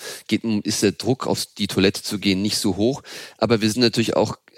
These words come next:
äh, kein Bereich, der es verbietet, auf die Toilette zu gehen. Ähm, wenn man auf die Toilette gehen muss, dann geht man halt auf die Toilette. Und, äh, viele zirkulieren auch, wechseln sich aus, gehen auch mal in eine Pause oder so.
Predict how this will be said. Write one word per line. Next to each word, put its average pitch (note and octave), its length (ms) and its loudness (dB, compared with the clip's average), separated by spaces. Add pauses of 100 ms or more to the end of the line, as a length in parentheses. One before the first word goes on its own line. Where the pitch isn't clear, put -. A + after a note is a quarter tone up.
(100)
äh, G#2 100 2
kein G#2+ 280 2
Bereich, G2 400 2
der G#2 160 4
es - 80 -2
verbietet, - 460 -4
auf D#2+ 120 2
die F#2 100 -4
Toilette E2+ 360 0
zu E2 140 -6
gehen. D2+ 320 -4
Ähm, E2 340 -2
wenn G2 100 2
man A2 120 2
auf E2+ 140 0
die A#2 100 -4
Toilette G2 280 2
gehen E2+ 200 -2
muss, A2 180 0
dann B2+ 120 0
geht C3 160 0
man F2 140 0
halt D#2+ 80 2
auf D2+ 80 -2
die E2+ 100 -6
Toilette. F2 400 0 (580)
Und, G#2 300 2
äh, F2 640 2
viele G#2 320 0
zirkulieren A2 560 2
auch, C3 260 0
wechseln G2+ 320 2
sich E2+ 160 -2
aus, G#2+ 300 2
gehen G2+ 180 0
auch F#2 80 0
mal F2+ 200 0
in F2+ 80 -2
eine F2+ 120 0
Pause F#2+ 420 0
oder B2+ 180 2
so. C3 180 0